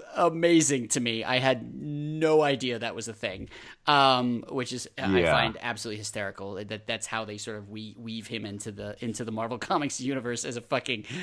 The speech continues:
Speaker 1: howling commando for Nick Fury. Um, uh,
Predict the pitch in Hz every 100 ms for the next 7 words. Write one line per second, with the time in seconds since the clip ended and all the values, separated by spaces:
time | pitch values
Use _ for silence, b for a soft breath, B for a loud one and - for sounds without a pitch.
0 | 160 - 139 143 139 135 - 131 123 120
1 | 113 131 113 117 - 120 113 104 101 B
2 | 165 B - 143 135 131 110 b b b
3 | b b b - 139 135 127